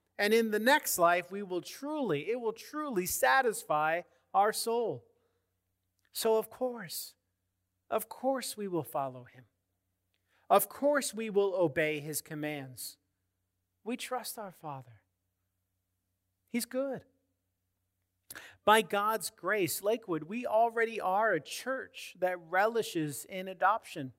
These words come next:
We cherish the fact that we're a child of God. We already do this. And by God's grace, we are a church already celebrating and faithfully following Christ.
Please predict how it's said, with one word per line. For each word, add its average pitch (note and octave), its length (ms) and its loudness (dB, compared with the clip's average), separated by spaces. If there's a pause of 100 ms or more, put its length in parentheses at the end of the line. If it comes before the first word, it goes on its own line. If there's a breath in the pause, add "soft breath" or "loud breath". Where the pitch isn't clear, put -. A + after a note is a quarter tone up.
(920)
We B3 140 2
cherish B3+ 640 2
the G3+ 120 -6
fact E3+ 360 2
that D#3+ 160 0
we're D#3 180 -6
a D3 60 -4
child C#3 420 -4
of C#3 140 -16
God. C#3 260 -10
We A3 140 -4
already B3 440 -2
do C4 220 -6
this. F3+ 400 -10 (880)
And G#3+ 160 8
by B3 160 10
God's A#3 380 2
grace, A#3+ 340 2
we A#3+ 160 -2
are B3+ 360 8
a C4+ 60 -4
church F#3 380 0 (100)
already C4+ 760 12
celebrating G3 880 4 (420)
and A#3 200 2
faithfully A#3 680 0
following F#3+ 640 2
Christ. E3 640 -2